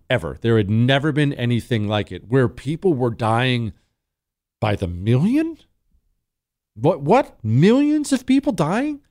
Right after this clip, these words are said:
I forget what the number is. For some reason, I can never remember this number, but the numbers are amazing. In France, don't quote me on this, but I think France lost one out of five men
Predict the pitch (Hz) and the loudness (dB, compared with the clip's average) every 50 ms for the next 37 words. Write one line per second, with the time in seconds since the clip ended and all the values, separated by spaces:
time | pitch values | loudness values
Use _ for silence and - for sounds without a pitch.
0 | _ _ _ _ _ _ _ _ - 147 160 - - 180 156 175 254 277 254 254 | _ _ _ _ _ _ _ _ -2 -2 0 0 0 0 2 2 2 2 0 0
1 | - 185 151 143 151 156 151 147 139 135 139 135 - - 120 - - 135 - - | 0 0 2 2 2 2 2 2 4 4 4 4 2 -2 -6 -8 -10 -6 -2 -2
2 | 294 302 294 220 208 185 151 - - 120 113 131 139 147 156 151 135 127 120 123 | 0 0 0 0 0 0 0 0 -2 -2 0 0 0 0 0 0 0 0 0 0
3 | 123 123 117 113 117 110 - - 123 113 110 110 98 101 98 95 - _ _ _ | 0 -2 -2 -4 -6 -8 -8 -8 -6 -6 -6 -6 -6 -8 -8 -10 -12 _ _ _
4 | _ _ _ - 147 143 143 151 139 143 160 190 220 226 233 202 147 170 147 143 | _ _ _ -2 0 0 2 2 2 2 2 2 2 2 0 0 0 2 2 2
5 | 139 131 131 139 139 110 123 113 123 127 127 123 117 - - - - 170 196 190 | 4 4 2 2 2 2 0 -2 0 0 -2 -2 -2 -4 -8 -4 0 2 2 4
6 | 175 165 160 - - - - - - - - - - _ _ _ _ _ - 214 | 4 2 0 0 -4 -8 -10 -14 -16 -20 -20 -20 -20 _ _ _ _ _ 2 2
7 | 226 247 233 240 - - 139 143 147 127 123 123 117 113 110 110 113 113 110 - | 2 2 0 -4 -2 2 2 2 4 4 2 2 2 2 0 0 0 -2 -2 -4
8 | - - _ - 135 139 - 123 131 127 - - - - - 240 285 311 311 - | -8 -6 _ -2 0 0 2 2 2 0 0 -4 -6 0 2 2 2 2 0 -4
9 | - - - - - 123 123 123 131 139 170 196 - - - - - _ _ _ | -10 -16 -8 -2 2 2 4 4 4 4 2 0 -2 -6 -12 -14 -18 _ _ _
10 | _ _ _ _ _ 101 107 117 127 131 131 127 127 120 - - - - - 104 | _ _ _ _ _ 0 2 4 6 6 6 4 4 2 -2 -6 -10 -12 -12 -12
11 | 98 95 95 110 127 151 190 214 208 175 135 107 - - - 120 107 113 120 123 | -6 0 2 4 4 6 4 4 4 4 2 0 0 0 0 2 4 4 4 2
12 | 107 - 110 95 101 104 90 71 64 78 | 0 -2 -2 0 0 0 0 -2 -6 -10